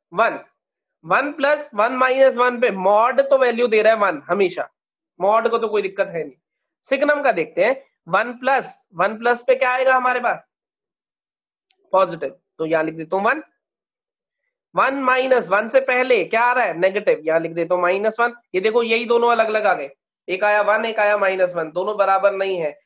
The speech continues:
तो क्या वन point of discontinuity होगा, yes या no? बिल्कुल होगा। अब आ जाता हूँ ज़ीरो पे, ज़ीरो प्लस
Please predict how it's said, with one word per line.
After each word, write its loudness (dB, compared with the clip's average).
तो -8
क्या 0
वन -2
point 0
of 2
discontinuity -2
होगा, 2
yes 0
या 2
no? 0
बिल्कुल -12
होगा। -6
अब 2
आ 0
जाता -8
हूँ -2
ज़ीरो -12
पे, -20
ज़ीरो 0
प्लस 0